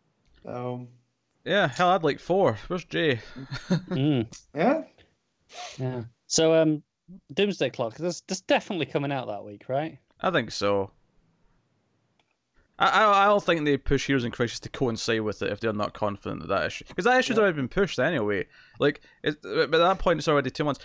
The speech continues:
Speaker 2: Everyone likes to crack jokes about Doomsday Clock being delayed, but, like, ultimately, most of them are just over two months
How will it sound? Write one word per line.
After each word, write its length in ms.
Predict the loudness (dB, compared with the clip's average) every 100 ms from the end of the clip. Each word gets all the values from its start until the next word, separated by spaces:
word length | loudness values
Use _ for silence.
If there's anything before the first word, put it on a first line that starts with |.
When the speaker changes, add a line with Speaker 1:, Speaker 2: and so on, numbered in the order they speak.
| -2
Speaker 2:
Everyone 300 | 2 4 4
likes 120 | 4
to 60 | 2
crack 240 | 2 2
jokes 180 | 2 0
about 120 | 0 0
Doomsday 260 | -2 -2
Clock 220 | 0 0
being 180 | 0 -2
delayed, 400 | 0 0 0 0
but, 200 | -2 -2
like, 160 | 0 0
ultimately, 680 | 0 0 -4 0 2 2 0 _ _ _
most 320 | 0 2 2 0
of 60 |
them 120 | -2
are 100 | -2
just 260 | -2 -2 -4
over 240 | -2 0 -2
two 200 | -2 -2
months 580 | -2 -4 -6 -10 -12